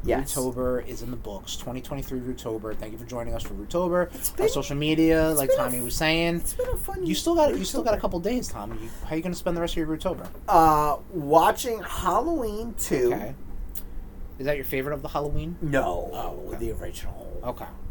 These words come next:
Speaker 1: Uh, watching Halloween.
Speaker 2: Okay.
Speaker 1: Uh,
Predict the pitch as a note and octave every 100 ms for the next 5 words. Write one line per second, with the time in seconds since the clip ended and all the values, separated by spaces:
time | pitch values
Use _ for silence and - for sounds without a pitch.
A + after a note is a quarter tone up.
0 | - - - - - - - - C3 A#2+
1 | A#2+ F3 - E3+ - D#3+ C3+ A#2+ C3 D3
2 | A2+ B2+ G#3+ - - - A#2+ G#2 G#2+ -
3 | - - - - - - A#2 G#2+ F#2+